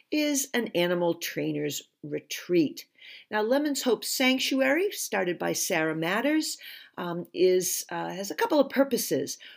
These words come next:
One is that it provides a home and rehabilitation for domestic animals. Uh, many of those animals will live there for the rest of their life.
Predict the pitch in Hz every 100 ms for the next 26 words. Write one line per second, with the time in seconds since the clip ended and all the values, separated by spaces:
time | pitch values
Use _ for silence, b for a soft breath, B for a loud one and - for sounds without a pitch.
0 | B 214 262 302 302 - 254 240 196 202
1 | 196 202 - - 180 185 180 180 175 -
2 | - - 170 165 156 151 - - 277 285
3 | 294 294 294 B B B _ - 175 165
4 | 170 156 185 160 151 160 - 233 254 -
5 | 320 311 311 B B - - 202 175 170
6 | 165 165 165 - 143 190 208 240 277 302
7 | - - B B - 151 - - _ _
8 | _ _ - 170 175 175 175 165 - 165
9 | 165 156 156 - 160 156 - _ _ _
10 | _ - 175 165 147 175 226 311 - -
11 | 180 160 156 156 160 160 156 175 277